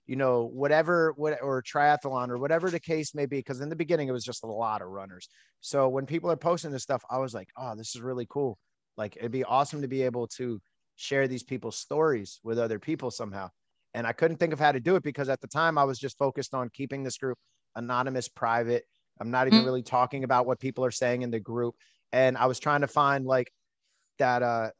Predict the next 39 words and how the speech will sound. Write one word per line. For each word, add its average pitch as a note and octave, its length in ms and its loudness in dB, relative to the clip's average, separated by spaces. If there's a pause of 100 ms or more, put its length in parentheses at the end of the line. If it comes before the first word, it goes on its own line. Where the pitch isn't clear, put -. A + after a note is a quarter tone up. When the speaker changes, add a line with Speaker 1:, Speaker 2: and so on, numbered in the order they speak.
(1000)
Speaker 1:
that, B2+ 220 2 (260)
that C3 180 2
fair, F3 380 10
safe E3 480 4
middle D#3 300 6
ground C#3+ 360 2
and C3+ 80 -2
what C3+ 120 -2
people C3+ 240 -4
were A#2 60 0
comfortable B2 440 0
with. G#2 160 -4 (480)
So C3+ 400 6
in B2+ 220 -2
June F3+ 300 2
of F#3 120 2
twenty D3 320 0
twenty, C3 440 -2 (400)
I B2 180 6
got C#3 300 8
asked C#3+ 400 6
to C3+ 420 -2 (160)
be F3 180 4
on C#3+ 140 8
a A#2+ 60 2
podcast G#2+ 580 0
called A#2 280 0
Quit D#3+ 260 2
Blank C#3 300 2
and B2+ 160 -10
Started C3+ 420 2
Running B2+ 420 -2 (140)
by A2+ 460 6
a A2 280 -4
friend C#3+ 280 2
of C#3 60 -2
mine, C3+ 180 4
Antonia C3+ 440 0
DeHeinrich. B2+ 520 2